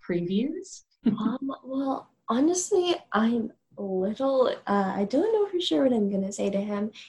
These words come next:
Speaker 2: And I feel like that's what I said when I was gonna meet Greta, uh, because I guess I'm just gonna be asking him questions about, uh, do you think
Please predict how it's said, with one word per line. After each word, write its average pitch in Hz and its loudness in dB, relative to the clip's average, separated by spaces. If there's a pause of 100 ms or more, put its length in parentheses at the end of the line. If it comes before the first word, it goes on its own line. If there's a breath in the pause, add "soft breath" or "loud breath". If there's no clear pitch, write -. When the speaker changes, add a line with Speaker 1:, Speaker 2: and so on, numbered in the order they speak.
(160 loud breath)
Speaker 2:
And 202 2
I 196 -2
feel - -
like - -18
that's 214 -2
what 220 0
I 233 6
said 233 2
when 226 4
I 202 6
was 196 2
gonna 208 4
meet 196 0
Greta, 185 2 (480 loud breath)
uh, 196 0
because 202 -2 (500)
I 220 -12
guess 277 -4
I'm 285 4
just 247 0
gonna 226 2
be 208 0
asking 196 -6
him 180 -8
questions 233 -6
about, 185 -4 (100)
uh, 185 -6
do 214 -10
you 208 -6
think 202 -8